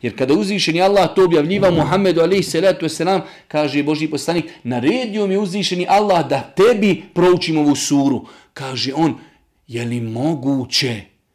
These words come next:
da je moje ime izgovorio i rekao uzvišeni Allah?”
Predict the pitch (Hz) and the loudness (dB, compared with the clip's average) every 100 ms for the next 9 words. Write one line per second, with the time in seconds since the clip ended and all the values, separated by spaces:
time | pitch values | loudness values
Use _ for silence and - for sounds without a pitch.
0 | _ _ _ 120 131 127 123 139 247 247 | _ _ _ -6 -4 -4 -2 2 4 4
1 | - 254 247 202 180 220 160 123 156 139 | 2 2 2 4 2 0 -2 2 2 4
2 | 214 240 214 180 185 185 175 151 147 139 | 4 6 6 6 4 2 4 4 2 2
3 | 143 143 127 127 120 117 110 95 | 0 2 0 0 0 0 -2 -6